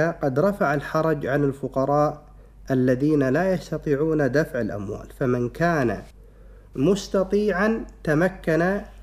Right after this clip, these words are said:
ومكنه رحمه الله أن يدفع ما استطاع بهذه الطريقة، ومن كان غير قادر على الدفع، يعني، تجاوز عنه رحمه الله رحمة واسعة. وهذه كانت سمة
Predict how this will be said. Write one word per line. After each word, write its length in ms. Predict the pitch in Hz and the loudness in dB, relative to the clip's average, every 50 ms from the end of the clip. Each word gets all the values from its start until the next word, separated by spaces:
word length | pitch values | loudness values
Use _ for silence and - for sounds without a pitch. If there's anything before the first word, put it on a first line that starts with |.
| - - - - - - | -20 -20 -20 -14 -6 -2
ومكنه 640 | 135 135 139 143 143 - - 196 190 185 160 156 160 | 0 2 2 0 0 -2 0 2 2 2 2 2 0
رحمه 400 | 156 147 - 160 151 143 143 139 | 0 0 0 0 2 2 2 0
الله 400 | 139 143 151 156 160 170 160 196 | 0 2 2 2 2 2 2 2
أن 100 | 202 196 | 4 4
يدفع 520 | 190 180 175 - - - 165 160 160 160 | 4 4 2 2 0 0 0 0 2 2
ما 120 | 175 170 165 | 2 2 2
استطاع 760 | 160 - - 165 156 - - 160 160 143 151 180 208 220 - - 170 | 2 0 -2 -4 -2 0 2 2 2 4 4 2 0 0 -4 -8 -6
بهذه 480 | 151 147 143 143 156 165 151 139 127 | -2 0 0 2 2 0 0 0 0
الطريقة، 560 | 127 - - 113 107 101 98 87 - 113 - - - - - - - - - - - - - - - - - - | -2 -2 -2 -2 -2 0 -2 -4 -6 -10 -12 -12 -16 -20 -20 -20 -20 -20 -20 -20 -20 -20 -20 -20 -20 -12 -2 2
ومن 680 | 139 147 147 139 147 143 - - - 180 196 190 185 | 4 6 6 6 4 2 0 0 2 4 4 4 2
كان 360 | 185 - 170 165 160 147 135 | 2 2 2 2 4 4 4
غير 520 | 131 120 - - 131 143 170 180 175 160 147 | 2 2 0 2 2 2 4 4 4 4 2
قادر 640 | 139 135 - 156 160 160 147 139 135 123 117 107 117 - | 0 0 2 2 2 2 2 2 0 0 0 -4 -6 -6
على 200 | - 123 120 120 | -4 -2 -2 -2
الدفع، 480 | 113 117 123 160 190 202 202 - - - - - - - | -2 0 2 2 2 2 0 -4 -8 -8 -8 -12 -6 -2
يعني، 360 | 208 180 127 113 123 170 202 | 0 0 2 0 0 -2 -4
تجاوز 600 | 196 - 170 139 143 156 151 143 135 131 127 123 | -2 -2 0 2 2 2 4 4 2 2 2 0
عنه 480 | 123 107 123 147 143 123 135 139 147 - - 156 | 0 0 0 0 -2 -2 -2 -2 -4 -4 -6 -8
رحمه 440 | 156 143 - 147 135 127 120 120 | -8 -6 -4 -4 -2 -2 -2 -2
الله 440 | 120 117 117 123 131 135 139 135 - - - - | -2 -2 0 2 2 2 2 0 -4 -8 -6 -4
رحمة 680 | 127 123 - - 127 123 123 - - 131 131 139 - - | -4 -2 -2 -2 -4 -4 -2 -2 0 0 0 0 -2 -4
واسعة. 460 | 120 101 98 87 - - - - - - - - - - - - - - - - - - | -6 -6 -6 -8 -10 -14 -16 -18 -18 -18 -20 -20 -20 -20 -20 -20 -20 -20 -20 -20 -6 -2
وهذه 680 | - 175 196 247 240 214 196 151 147 170 170 175 175 - - - - - | 0 2 4 4 4 2 2 0 0 0 0 -2 -2 -6 -10 -16 -12 -4
كانت 420 | - 165 165 156 147 147 143 - | -2 0 2 2 2 0 -2 -4
سمة 380 | - - - 165 147 139 127 | -6 -4 -2 0 0 0 -2